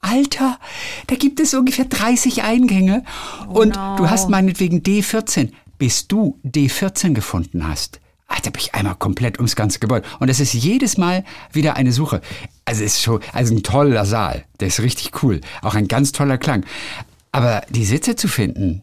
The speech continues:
Speaker 1: ich meine, es geht natürlich, wenn man Zeit mitbringt und Google Maps dabei hat und so, dann, dann geht es.
Speaker 2: Mit Google Maps kann man das finden?
Speaker 1: Nein, natürlich
Speaker 2: Ach so,
Speaker 1: Spaß.
Speaker 2: aber soll ich dir sagen,
Speaker 1: Sag
Speaker 2: das,
Speaker 1: mal.
Speaker 2: soll ich dir was sagen?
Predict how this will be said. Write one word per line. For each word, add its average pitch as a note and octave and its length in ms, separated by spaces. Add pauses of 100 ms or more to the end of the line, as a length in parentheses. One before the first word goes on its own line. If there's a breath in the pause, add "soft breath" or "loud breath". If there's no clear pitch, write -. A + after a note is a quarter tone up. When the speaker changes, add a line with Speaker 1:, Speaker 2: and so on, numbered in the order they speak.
(120)
Speaker 1:
ich C3+ 100
meine, C#3+ 160
es - 200
geht A#3 280
natürlich, G2 580
wenn B2 120
man G#2+ 120
Zeit G2 360
mitbringt F2 580
und C3 180
Google B2 220
Maps G#2+ 240
dabei D#2+ 360
hat D2+ 280
und F2 240
so, G#2 80
dann, G2+ 220
dann F#2+ 120
geht A#3+ 280
es. D#2 320 (160 loud breath)
Speaker 2:
Mit G#3 200
Google F#4 220
Maps A#4 320
kann G#4+ 120
man G#4+ 100
das G#4 120
finden? G#4 240
Speaker 1:
Nein, C#2+ 280
natürlich - 340
Speaker 2:
Ach - 60
so, - 120
Speaker 1:
Spaß. - 280
Speaker 2:
aber B3 160
soll C#4+ 100
ich G4 60
dir D4+ 160
sagen, D#4 400 (180)
Speaker 1:
Sag A#2 240
Speaker 2:
das, A#3+ 80
Speaker 1:
mal. A3 160
Speaker 2:
soll C#4 120
ich D4 60
dir C#4 120
was B3 160
sagen? C4 400